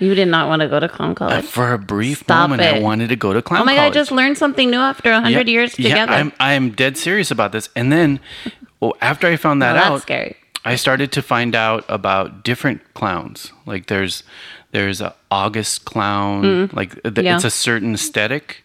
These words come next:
Speaker 1: Right.
Speaker 2: Like, an August clown has, um, plain skin
Speaker 1: Mm.
Speaker 2: with colored makeup on it.
Speaker 1: Right.
Speaker 2: And then, you know, they have the more traditional white face clowns.
Speaker 1: Mm-hmm.
Speaker 2: So they, and they all kind of serve thematic purposes.
Speaker 1: Mm-hmm.
Speaker 2: You know, the different types of clown.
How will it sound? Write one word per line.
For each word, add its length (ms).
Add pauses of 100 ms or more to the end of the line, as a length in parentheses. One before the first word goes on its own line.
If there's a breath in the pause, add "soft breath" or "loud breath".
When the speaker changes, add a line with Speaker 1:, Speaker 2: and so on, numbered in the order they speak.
(120)
Speaker 1:
Right. 220 (100)
Speaker 2:
Like, 140
an 120
August 340
clown 380 (140)
has, 460
um, 600 (180)
plain 300
skin 480 (300)
Speaker 1:
Mm. 140
Speaker 2:
with 340
colored 320
makeup 480
on 220
it. 160
Speaker 1:
Right. 280 (400 loud breath)
Speaker 2:
And 160
then, 280
you 140
know, 180
they 100
have 280
the 80
more 200
traditional 800
white 260
face 220
clowns. 580
Speaker 1:
Mm-hmm. 420
Speaker 2:
So 200
they, 140
and 360
they 100
all 420
kind 180
of 100
serve 640 (160)
thematic 680
purposes. 560
Speaker 1:
Mm-hmm. 300
Speaker 2:
You 40
know, 140
the 100
different 400
types 240
of 60
clown. 320